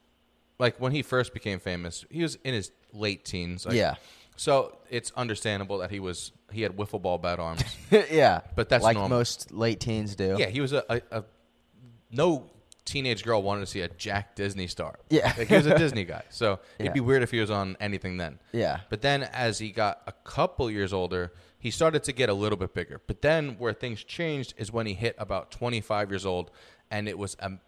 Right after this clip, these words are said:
Speaker 1: a pretty dramatic transformation. And I'm not gonna say that it, what is, it's not an attainable natural physique, but to go from Disney star body to action movie star body, and th-, the biggest tell was the time frame.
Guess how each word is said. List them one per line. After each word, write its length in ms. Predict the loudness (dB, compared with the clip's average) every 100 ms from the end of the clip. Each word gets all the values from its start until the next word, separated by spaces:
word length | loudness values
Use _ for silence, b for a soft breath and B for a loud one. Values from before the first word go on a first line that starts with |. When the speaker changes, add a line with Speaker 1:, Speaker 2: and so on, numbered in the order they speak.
| -8
Speaker 1:
a 140 | -6 -8 _ -4
pretty 180 | -2 -2
dramatic 460 | -2 0 0 0
transformation. 520 | -2 -6 -6 -10 -10 -8
And 160 | -6 -4
I'm 140 | -2
not 160 | 0 2
gonna 160 | 0 0
say 220 | 2 2
that 200 | 0 -4
it, 160 | -6 -8 -10
what 140 | -4 -4
is, 120 | -4 -12 -12
it's 220 | -10 -6
not 220 | -4 -2
an 160 | -2 -4
attainable 560 | -6 -4 -2 -2 -2
natural 380 | -2 -2 -2 -4
physique, 380 | -6 -6 -6 -8 b b b b
but 140 | -6
to 80 | -4
go 220 | 2 2
from 320 | 2 0 -4 -4
Disney 380 | -2 -2 -2 -4
star 320 | -4 0 2
body 480 | 2 0 0 -2 -8 -14 b b b _ -10
to 540 | -2 0 0 -2 -8 -14 _ -2
action 340 | 0 0 -2
movie 200 | -4 -4
star 200 | -2 -2
body, 420 | 0 0 0 -4 -10 b b b -4
and 300 | 0 0 -2 -10 -20 _
th-, 200 | -18 -12
the 80 | -6
biggest 340 | -2 -2 -2 -2
tell 300 | 2 2 2
was 220 | 0 -2
the 80 | -4
time 300 | -4 -4 -4
frame. 280 | -6 -12